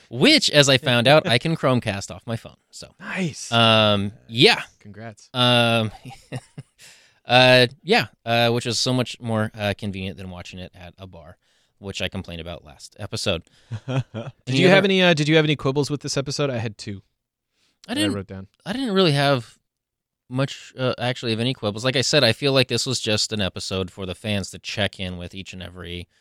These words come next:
Speaker 1: character, maybe give that little nugget of, like, "Hey, this is the information we need moving forward." But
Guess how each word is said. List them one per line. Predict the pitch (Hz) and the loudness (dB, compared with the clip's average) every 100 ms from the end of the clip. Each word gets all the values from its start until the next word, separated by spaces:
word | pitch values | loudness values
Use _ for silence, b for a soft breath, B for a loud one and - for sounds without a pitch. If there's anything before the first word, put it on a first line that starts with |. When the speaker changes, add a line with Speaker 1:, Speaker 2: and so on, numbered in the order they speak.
| _ _ | _ _
Speaker 1:
character, | - 113 104 113 110 | 0 2 2 0 0
maybe | 113 113 | 0 -2
give | 117 | 0
that | 107 98 | 0 0
little | 104 | -2
nugget | 98 98 98 98 | -4 -6 -6 -4
of, | 95 92 | -6 -8
like, | 92 90 | -8 -10
"Hey, | - 95 | -6 -8
this | 92 - | -8 -12
is | 95 | -14
the | 98 95 95 | -14 -14 -14
information | 107 107 98 90 92 95 | -14 -14 -14 -14 -16 -18
we | 90 | -18
need | 92 101 104 | -12 -10 -8
moving | 98 98 95 | -10 -12 -10
forward." | 107 107 113 113 | -8 -6 -8 -10
But | 92 | -14